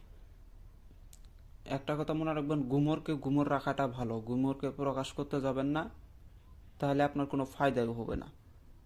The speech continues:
তাই গুমরকে গুমর রাখবেন, এটা একমাত্র গুরু শিষ্যের ভিতরে খেলাধুলা হয়, এছাড়া হয় না। তো যাই হোক,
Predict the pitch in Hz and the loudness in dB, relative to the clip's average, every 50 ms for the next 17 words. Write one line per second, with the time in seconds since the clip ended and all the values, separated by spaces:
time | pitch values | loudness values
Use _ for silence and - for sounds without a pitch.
0 | - - - - - - - - - - - - - - 131 127 120 117 135 139 | -20 -20 -20 -20 -20 -20 -20 -20 -20 -20 -20 -10 -4 0 0 0 0 2 2 2
1 | 143 151 151 147 - 156 135 131 139 139 139 135 135 139 135 135 156 151 143 131 | 4 2 2 0 -2 -4 -2 0 0 0 2 2 2 2 0 2 0 0 0 0
2 | 127 131 127 139 131 127 - 135 127 120 131 135 135 135 - 131 - - 131 123 | -2 -2 -2 -2 -2 -2 -2 -2 -2 0 0 0 0 -2 -4 -6 -6 -4 -4 -4
3 | 120 127 120 139 135 131 - 131 120 117 113 127 123 127 123 120 123 127 151 160 | -4 -4 -4 -4 -4 -4 -4 -2 -2 -2 -2 -2 -2 -2 -2 -2 0 -2 -2 -2
4 | 139 - - - 127 117 117 110 113 117 107 - - - - - - - - - | -2 -6 -6 -6 -4 -4 -4 -4 -4 -4 -4 -4 -6 -10 -14 -18 -20 -20 -20 -20
5 | - - - - - - - - - - - - - - - - - - - - | -20 -20 -20 -20 -18 -18 -18 -18 -18 -20 -20 -20 -20 -20 -18 -18 -18 -20 -20 -20
6 | - - - - - - 120 131 147 160 165 | -20 -20 -20 -16 -12 -6 0 2 2 2 2